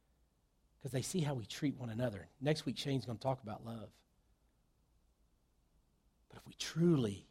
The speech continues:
understand ourselves, if we truly operate within our giftedness, and we begin to function like a body, then I really believe we can begin to influence a culture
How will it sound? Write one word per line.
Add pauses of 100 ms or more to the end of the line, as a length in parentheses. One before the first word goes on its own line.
(120)
understand
ourselves,
if
we
truly (520)
operate
within
our
giftedness, (2000)
and
we
begin
to
function
like
a
body, (1800)
then
I
really
believe
we
can
begin
to
influence (640)
a
culture